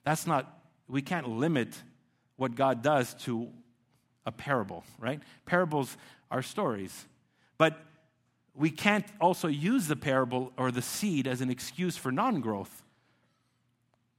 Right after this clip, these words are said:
And at the same time, we can't use a metaphor to just put God in a box, but God is telling us, "This is how I work, and this is how I long you for, you to work. Trust me, I'm not dormant. Something's gonna happen."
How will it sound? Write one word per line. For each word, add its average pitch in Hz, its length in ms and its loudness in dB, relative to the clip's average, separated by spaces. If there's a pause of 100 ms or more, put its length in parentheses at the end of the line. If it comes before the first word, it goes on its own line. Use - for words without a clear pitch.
(240)
And 160 140 4
at 170 80 2
the 165 80 -4
same 220 300 2
time, 208 320 6
we 165 100 4
can't 226 300 2
use 185 240 2
a 165 40 2
metaphor 175 520 4
to 151 100 -4
just 147 220 -4
put 160 200 -4
God 139 200 4
in 123 80 0
a 117 40 -2
box, 143 400 0
but 131 220 -6
God 190 200 0
is 170 100 -4
telling 160 260 -2
us, 131 80 -4
"This 185 240 -4
is 190 80 -8
how 170 160 -4
I 147 100 -2
work, 147 380 -6 (420)
and 135 120 -6
this 190 160 -2
is 180 80 -6
how 147 180 -4
I 143 120 -4
long 135 240 -4
you 151 100 -4
for, - 240 -10
you 120 140 -2
to 127 100 -4
work. 92 320 -12 (580)
Trust 165 300 -6
me, 101 240 -8 (180)
I'm 131 140 -2
not 143 180 -2
dormant. 110 400 -4
Something's 127 340 -8
gonna 113 160 -4
happen." 113 380 -8